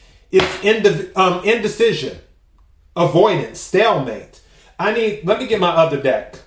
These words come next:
to clarify. Th-, what's at the bottom of this deck before I go to that one? Six of Swords. Yeah, moving away from something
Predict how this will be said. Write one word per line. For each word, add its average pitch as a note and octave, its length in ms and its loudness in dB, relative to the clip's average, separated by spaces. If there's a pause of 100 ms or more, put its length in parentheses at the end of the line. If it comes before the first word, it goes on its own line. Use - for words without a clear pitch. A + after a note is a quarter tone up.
(160)
to D3+ 80 0
clarify. D3 560 0
Th-, D3 180 -10
what's A3+ 220 2
at A3 100 2
the E3 60 -4
bottom D#3 280 0
of C3 120 -8
this C#3+ 200 -2
deck C3 200 -4
before C#3 240 0
I B2 100 0
go B2+ 140 -4
to C3 100 -12
that A#2 300 -2
one? G#2 100 -14 (420)
Six D4+ 440 -2
of G3+ 80 0
Swords. - 680 -2
Yeah, F3+ 340 2
moving C4 280 2
away B3+ 260 2
from F3+ 220 -2
something D3+ 440 -4